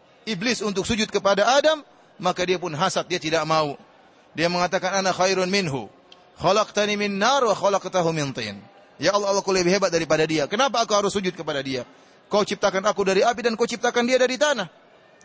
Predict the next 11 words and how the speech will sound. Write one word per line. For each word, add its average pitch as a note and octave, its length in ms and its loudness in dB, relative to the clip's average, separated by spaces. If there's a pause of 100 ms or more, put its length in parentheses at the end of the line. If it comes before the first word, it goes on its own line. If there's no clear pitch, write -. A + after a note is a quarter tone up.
(140)
Karena F#3+ 300 2
hasadnya B3 400 0
iblis, C#4 560 0 (240)
maka G#3+ 240 0
dia G#3+ 120 -2
tidak G3 200 0
mau F#3 120 2
sujud, F3+ 200 -4
sujud F3 280 -6
kepada D3 320 -2
Adam. A2+ 280 -4